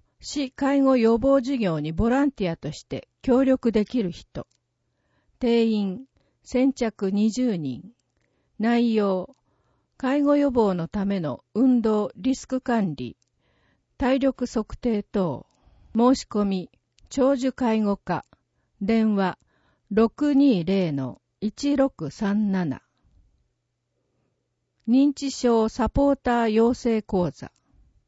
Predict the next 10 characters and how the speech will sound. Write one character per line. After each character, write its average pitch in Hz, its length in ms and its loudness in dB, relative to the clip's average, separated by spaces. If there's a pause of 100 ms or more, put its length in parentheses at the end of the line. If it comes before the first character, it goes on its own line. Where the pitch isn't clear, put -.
(1080)
時、 220 460 -4 (420)
九 294 120 0
月 262 300 2
二 254 180 4
十 202 280 0
五 247 140 4
日 190 320 -2
金 247 340 2
曜 214 260 2
日、 - 220 -12